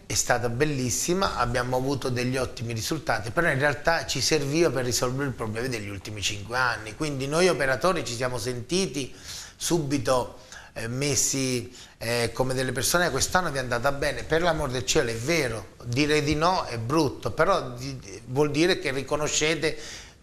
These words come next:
il grido di lamento degli ultimi cinque anni. Questo è quello che voglio far capire, ma non perché, perché in passato, eh, bastava solo il mese di agosto che faceva il bel tempo e tutti, "Eh, allora vi lamentate sempre". Eh,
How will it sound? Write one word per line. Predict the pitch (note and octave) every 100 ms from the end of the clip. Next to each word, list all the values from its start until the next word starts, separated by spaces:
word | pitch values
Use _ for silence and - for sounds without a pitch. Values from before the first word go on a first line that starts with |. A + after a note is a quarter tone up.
| -
il | - C#3
grido | A#2 D#3+ F3 C#3
di | C#3+
lamento | D#3+ C3+ C#3+ -
degli | C#3 A2+
ultimi | A2 G#2+ A#2 G#2+
cinque | G#2+ G#2 G2+ B2+
anni. | C#3 B2 A#2 A2+ G#2+ - - - - - - -
Questo | - D#3 -
è | C#3
quello | C3+ B2
che |
voglio | B2+ B2+ C3
far | B2 B2
capire, | - B2+ C#3 B2+
ma | B2 B2+
non | C#3+ E3+ D3
perché, | C#3+ -
perché | B2+ C3 -
in | B2+
passato, | C#3 B2+ - F3 C3+ C3+ - - - -
eh, | - B2 B2+ B2 B2+ A#2+
bastava | B2 C3 B2 C#3+ B2+
solo | A#2+ D#3+ E3
il |
mese | E3 E3 D#3+
di | D#3
agosto | D3+ C#3 -
che | A2+
faceva | B2+ B2 A2+ B2+
il | C3
bel | C3+ E3 -
tempo | D3 C#3 B2
e |
tutti, | - C3
"Eh, | D#3+ D3
allora | B2+ C#3 E3 D3 C3
vi | B2+ B2 C3
lamentate | D3+ D#3 D3+ - D3+ -
sempre". | - C#3+ D3 A#2+ -
Eh, | A2+ A2+ F2+ -